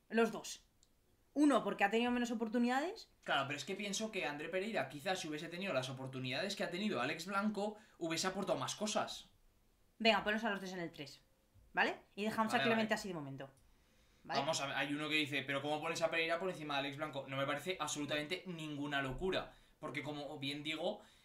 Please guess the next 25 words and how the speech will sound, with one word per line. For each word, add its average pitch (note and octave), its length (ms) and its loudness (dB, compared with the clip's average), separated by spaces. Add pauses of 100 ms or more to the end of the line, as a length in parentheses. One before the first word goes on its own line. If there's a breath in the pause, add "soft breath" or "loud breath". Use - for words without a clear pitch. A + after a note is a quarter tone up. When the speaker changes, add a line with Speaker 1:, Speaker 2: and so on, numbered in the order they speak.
(280 soft breath)
Speaker 2:
Alex D3 260 -2
Blanco E3 220 0
ha - 40 2
jugado E3 280 2
muchísimos E3 580 0
partidos C#3 500 -2
y - 60 -4
Speaker 1:
Pa-, B3+ 80 10
Speaker 2:
Pereira C#4+ 200 6
Speaker 1:
ha C#4+ 40 2
tenido C#4+ 200 6
muchas D4 260 4
ocasiones B3 340 2
de A#3+ 60 8
hacerlo G#3 200 2
bien. A3+ 240 6
Speaker 2:
y F#3 120 0
Pereira E3+ 320 0
ha F3+ 40 -2
tenido F#3 260 -2
dos F#3 260 2
ratos A3 480 0
en F#3 100 2
los F#3 140 -2
cuales - 360 2